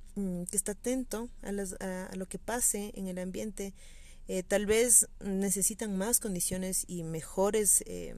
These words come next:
servicios estos niños que, eh, entonces incentivarles, decirles, "No está solo, no está perdido". Tal vez el, el, las antiguas generaciones, eh, tendemos a ser muy pesimistas. Eh,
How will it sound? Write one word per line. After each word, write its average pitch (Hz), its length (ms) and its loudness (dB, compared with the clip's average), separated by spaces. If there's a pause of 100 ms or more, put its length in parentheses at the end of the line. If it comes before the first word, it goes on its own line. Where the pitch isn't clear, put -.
(220)
servicios 190 720 -2
estos - 320 -8
niños 180 420 -4
que, 160 260 -8 (480)
eh, 170 400 -2
entonces 208 500 4
incentivarles, 208 920 6
decirles, 226 560 4 (240)
"No 208 200 2
está 214 220 2
solo, 170 300 2
no 180 100 -4
está 214 200 -2
perdido". 170 500 -2 (300)
Tal 208 180 -4
vez 233 240 8
el, 190 360 0
el, 180 200 -2
las - 320 4 (100)
antiguas 220 400 0
generaciones, 208 800 0 (220)
eh, 160 360 -6
tendemos 190 380 -4
a 185 60 -2
ser 185 180 4
muy 190 120 -4
pesimistas. 175 840 -2 (500)
Eh, 170 380 0